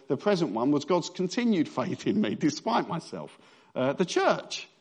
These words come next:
you know, I'm grateful. I'm grateful for the church. The Spirit's help. He doesn't leave us alone or as orphans. And then moving forward, um, you know, what do we wanna ask for and thank God for in anticipation? More trust,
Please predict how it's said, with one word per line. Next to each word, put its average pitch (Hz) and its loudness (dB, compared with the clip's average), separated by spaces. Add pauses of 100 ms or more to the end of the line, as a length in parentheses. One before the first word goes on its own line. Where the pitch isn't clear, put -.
(200)
you 202 0
know, 170 2
I'm 220 4
grateful. 226 -4 (600)
I'm 208 -2
grateful - -6 (140)
for - -8
the 107 -6
church. 117 -2
The 156 -4
Spirit's 202 2
help. - -8
He 127 -8
doesn't 156 -6
leave 139 -2
us 131 -10
alone 135 -4
or 110 -4
as 104 -6
orphans. 135 -8 (380)
And 131 2
then 135 6
moving 135 4
forward, 127 2 (300)
um, 110 -2
you 123 -2
know, 104 0
what 123 2
do 123 0
we 117 -4
wanna 113 0
ask 113 -2
for 110 -6
and 104 -4
thank 110 -6
God 110 -2
for 107 -4
in 101 -4
anticipation? 104 -10 (240)
More 135 2
trust, - -10